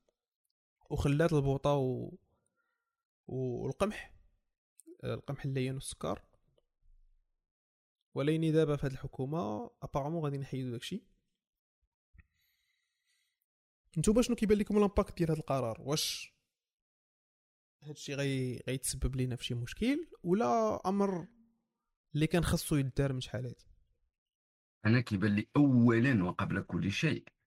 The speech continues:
Speaker 2: راه ما كاينش رفع الدعم. اولا خصنا نشوفوا شنو قال السيد نيشان.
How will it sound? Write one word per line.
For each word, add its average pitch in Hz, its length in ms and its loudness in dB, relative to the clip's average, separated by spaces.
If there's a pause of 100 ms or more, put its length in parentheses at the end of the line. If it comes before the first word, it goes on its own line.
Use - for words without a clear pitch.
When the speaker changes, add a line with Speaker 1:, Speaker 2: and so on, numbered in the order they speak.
(420)
Speaker 2:
راه 104 140 4
ما 107 80 2
كاينش 139 340 2
رفع - 200 -2
الدعم. - 340 -4 (500)
اولا 87 440 0
خصنا - 260 -4
نشوفوا 87 340 -2
شنو 98 280 0
قال 104 240 4
السيد 101 640 0 (840)
نيشان. 110 420 4